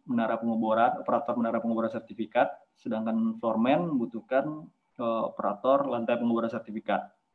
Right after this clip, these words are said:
Sedangkan untuk, eh, safety atau A S A officer membutuhkan biasanya, eh, K tiga migas atau internasionalnya, eh, nebos yang bisa banyak digunakan ketika kita bekerja di, eh, offshore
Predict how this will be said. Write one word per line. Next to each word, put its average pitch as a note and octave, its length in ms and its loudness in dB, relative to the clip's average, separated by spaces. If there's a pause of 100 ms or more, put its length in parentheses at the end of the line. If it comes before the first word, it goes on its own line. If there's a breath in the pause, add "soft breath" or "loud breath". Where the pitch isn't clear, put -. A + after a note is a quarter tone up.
(760 soft breath)
Sedangkan A#2 480 0
untuk, A#2+ 480 0
eh, A2 400 2
safety C3 320 -2
atau A#2 160 0
A A2+ 160 2
S A#2 80 -6
A A#2+ 80 -2
officer A#2+ 480 2
membutuhkan A#2+ 560 2
biasanya, C3 800 2
eh, A#2 320 0
K - 40 -20 (120)
tiga A#2+ 240 -4
migas - 560 -6 (400)
atau B2+ 240 0
internasionalnya, B2 1120 4
eh, A#2 400 2
nebos A2 480 0
yang A2+ 160 -4
bisa A#2+ 160 -6
banyak A#2 240 -2
digunakan A2+ 480 -4
ketika B2 400 -6
kita B2 720 0
bekerja A#2 320 -4
di, A#2 400 2 (560)
eh, G#2 320 -2
offshore A2 480 -2